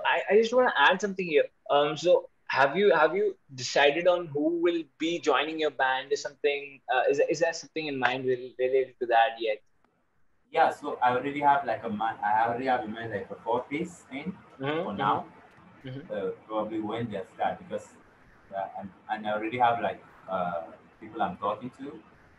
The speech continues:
Speaker 2: already
Speaker 1: Mm-hmm.
Speaker 2: about it. So I think I already, I kind of have the band. It's just to start
Speaker 1: Just to get them in <laughs> and
Speaker 2: Yeah.
Speaker 1: get started,
Speaker 2: I have,
Speaker 1: yeah.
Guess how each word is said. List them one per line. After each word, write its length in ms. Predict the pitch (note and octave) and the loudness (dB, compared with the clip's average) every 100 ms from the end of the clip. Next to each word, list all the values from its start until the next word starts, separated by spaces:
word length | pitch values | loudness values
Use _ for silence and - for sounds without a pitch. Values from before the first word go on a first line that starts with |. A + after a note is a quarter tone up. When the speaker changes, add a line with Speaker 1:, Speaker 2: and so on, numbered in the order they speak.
| - | -10
Speaker 2:
already 220 | D3 C#3 | -6 -2
Speaker 1:
Mm-hmm. 140 | B2+ - | -2 2
Speaker 2:
about 300 | G2+ G#2 B2 | 2 0 -2
it. 120 | - - - - - _ - | -14 -18 -20 -20 -20 _ -4
So 260 | A#2+ G2+ - - | -2 -2 -6 -8
I 60 | B2 | -6
think 220 | G#3 - | -4 0
I 100 | D#3 | 2
already, 200 | C#3 C#3+ - | 2 -4 0
I 80 | D#3 | 0
kind 220 | - F#3 | 4 2
of 100 | C#3+ | 4
have 320 | C#3+ C#3+ C#3+ | 6 6 4
the 80 | A#2 | -2
band. 340 | - A#2+ G2+ - | 2 2 2 -4
It's 160 | B2 A#2+ | -8 -6
just 240 | C#3+ C#3 - | -6 -6 -10
to 140 | - - - - _ _ _ _ _ - | -14 -14 -20 -20 _ _ _ _ _ -8
start 240 | - C3 | 4 4
Speaker 1:
Just 120 | C#3+ E3 | 6 4
to 60 | |
get 260 | D3+ D#3+ E3 | 8 8 10
them 180 | F#3+ F3+ | 8 8
in 140 | E3 - | 4 2
<laughs> 20 | F3+ E3 D#3 D3+ - - _ - | 0 4 4 2 -4 -8 _ -6
and 100 | C#3+ | 2
Speaker 2:
Yeah. 60 | D3+ D#3+ | 6 6
Speaker 1:
get 100 | - | 6
started, 360 | D#3 C#3+ C3 | 8 8 8
Speaker 2:
I 40 | D3 | 8
have, 220 | D3+ - | 8 8
Speaker 1:
yeah. 140 | - | 6